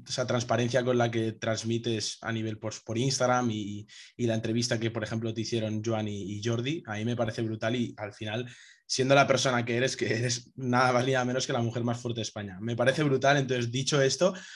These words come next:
a ver si te puedes presentar un poco, Isa, eh, preséntate a nivel, pues, eh,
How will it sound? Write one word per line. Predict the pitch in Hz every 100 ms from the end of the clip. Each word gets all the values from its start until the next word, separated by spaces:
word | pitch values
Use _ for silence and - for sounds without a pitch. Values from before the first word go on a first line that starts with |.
| -
a | 120
ver | 127
si | 123
te | 147
puedes | 147 143
presentar | 135 135 127
un | 123 117
poco, | 123 127
Isa, | 120 120 165 - -
eh, | 110 110
preséntate | 107 120 120 120 123
a |
nivel, | 120 113 113 113
pues, | 110 - - _ _ -
eh, | 107 104 104 -